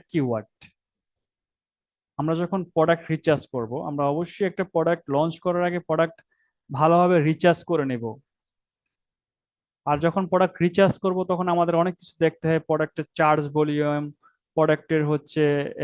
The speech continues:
এই, এটার মার্কেট ভ্যালু কেমন আছে, এটা এখন ট্রেন্ডিং এ আছে কিনা, হ্যাঁ, এভাবে হচ্ছে প্রোডাক্ট কিওয়ার্ড।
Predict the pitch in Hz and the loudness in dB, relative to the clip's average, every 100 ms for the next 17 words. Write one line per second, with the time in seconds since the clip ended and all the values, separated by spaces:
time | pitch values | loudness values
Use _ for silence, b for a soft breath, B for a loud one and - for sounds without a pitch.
0 | 135 139 135 - _ _ _ _ _ _ | -2 -2 -4 -8 _ _ _ _ _ _
1 | _ 156 156 151 151 - 151 143 156 151 | _ -6 2 2 0 -6 -4 2 2 2
2 | 160 143 139 143 143 151 143 143 139 135 | -4 -4 -2 -2 -2 -2 -4 -2 -6 -6
3 | - 135 131 _ _ _ - 147 156 147 | -6 -6 -6 _ _ _ -6 -2 2 0
4 | 143 _ - 151 156 143 - 160 160 151 | -2 _ -14 -8 -8 -6 2 2 2 -2
5 | 156 147 147 - 147 147 139 127 240 285 | 0 0 0 -4 -6 -4 -4 -4 -2 -2
6 | 175 160 160 165 160 165 - 151 151 _ | 2 2 4 0 -2 -6 -2 0 0 _
7 | - 180 151 135 143 | -4 0 2 4 2